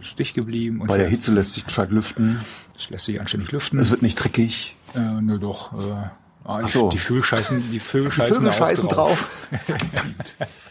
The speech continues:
Speaker 1: Das ist der einzige, das, das ist der einzige Vorwurf, den ich Wolfskin machen kann. Da
Speaker 2: Die
Speaker 1: scheißen
Speaker 2: Vögel
Speaker 1: die Vögel
Speaker 2: scheißen
Speaker 1: drauf.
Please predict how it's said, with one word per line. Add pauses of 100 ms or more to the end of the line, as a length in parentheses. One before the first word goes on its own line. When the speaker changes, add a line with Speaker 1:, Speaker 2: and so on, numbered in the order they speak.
(540)
Speaker 1:
Das
ist
der
einzige,
das,
das (240)
ist
der
einzige
Vorwurf,
den
ich
Wolfskin
machen
kann.
Da
Speaker 2:
Die
Speaker 1:
scheißen
Speaker 2:
Vögel
Speaker 1:
die
Vögel
Speaker 2:
scheißen
Speaker 1:
drauf.